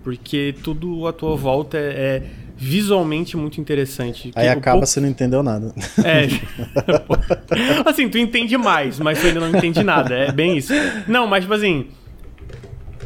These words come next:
Speaker 1: eu acho que tem jogo que tudo bem tu não entender nada, tá
Speaker 2: Sim,
Speaker 1: ligado?
Speaker 2: sim.
Speaker 1: Porque é, é tão legal o que, que tá ali. É, e eu acho que o, o Rage of the Universe, esteticamente e na questão do mundo que tu tá ali pela demo,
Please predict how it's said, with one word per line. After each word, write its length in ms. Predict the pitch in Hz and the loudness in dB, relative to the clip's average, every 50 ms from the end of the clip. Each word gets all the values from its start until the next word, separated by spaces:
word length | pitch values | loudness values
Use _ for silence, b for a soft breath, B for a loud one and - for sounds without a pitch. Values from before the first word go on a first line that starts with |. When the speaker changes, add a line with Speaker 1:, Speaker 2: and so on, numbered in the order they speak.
| - - - - - - - | -12 -12 -12 -12 -12 -4 2
Speaker 1:
eu 180 | 185 170 185 202 | 4 4 6 6
acho 200 | 233 247 - - | 4 2 2 2
que 60 | - | 2
tem 60 | 233 202 | 2 4
jogo 160 | 214 226 226 | 2 2 0
que 160 | - - 214 | 0 -4 -4
tudo 200 | 202 - 220 214 | -4 -2 -2 -2
bem 180 | 185 170 180 185 | 2 2 2 2
tu 100 | 175 165 | 0 0
não 100 | 175 165 | -2 -2
entender 360 | 165 - - 143 131 123 120 | -2 -2 -4 -4 -2 -2 -2
nada, 280 | 117 131 170 185 151 127 | 0 2 2 2 0 -2
tá 60 | 117 | -4
Speaker 2:
Sim, 140 | - - - | -4 -2 -2
Speaker 1:
ligado? 260 | 156 151 139 139 131 127 | 0 2 2 2 2 0
Speaker 2:
sim. 80 | - | -4
Speaker 1:
Porque 160 | - 139 135 175 | -6 -4 -2 -2
é, 320 | 160 151 151 156 151 151 | 0 0 0 0 0 -2
é 40 | 143 | -4
tão 260 | 139 - 190 208 240 | -2 -2 0 0 2
legal 300 | 226 214 175 165 170 175 | 2 2 4 4 2 2
o 40 | 175 | 0
que, 160 | - - 165 | -2 -4 -8
que 60 | - - | -10 -2
tá 120 | - 156 | 0 0
ali. 340 | 139 131 131 165 214 190 135 - B B B B B B B B B B | 0 0 0 -2 -2 -2 -4 -6 B B B B B B B B B B
É, 800 | 143 143 143 147 147 147 147 147 147 143 143 143 143 143 143 160 160 | 0 2 4 6 6 6 6 6 6 6 6 6 6 4 4 2 4
e 80 | 160 | 4
eu 120 | 170 180 185 | 4 6 6
acho 180 | 202 220 - | 4 2 2
que 60 | - 240 | 0 -2
o, 40 | 220 - - - 185 180 | -2 -2 -2 -2 0 4
o 60 | 180 | 4
Rage 120 | 185 196 190 190 | 4 4 4 4
of 40 | 185 | 2
the 60 | 196 | 2
Universe, 600 | 185 180 185 190 175 190 180 175 - - - 190 - | 2 4 2 2 2 2 2 2 0 -4 -8 -10 -8
esteticamente 1200 | - 143 - - - 190 202 - - - 196 170 160 156 151 170 165 - - - 165 151 147 - - | -8 -10 -4 -2 -2 -2 -2 -2 -4 -2 -2 -2 -2 -2 -4 -6 -6 -8 -6 -6 -4 -4 -4 -6 -6
e 340 | - 143 143 139 139 135 135 | -6 -4 -4 -2 -2 -2 -2
na 140 | 135 139 139 | -2 -2 -4
questão 260 | 135 135 - 156 147 | -6 -8 -6 -6 -4
do 80 | 143 139 | -4 -4
mundo 340 | 135 135 143 147 143 139 135 | -4 -6 -6 -6 -6 -8 -10
que 120 | - - | -14 -20
tu 80 | - - | -20 -6
tá 120 | - 139 | -2 -2
ali 180 | 131 127 131 127 | -2 -2 -4 -6
pela 260 | - 147 135 131 131 | -4 -4 -4 -4 -4
demo, 280 | 127 123 127 131 123 | -4 -4 -6 -6 -8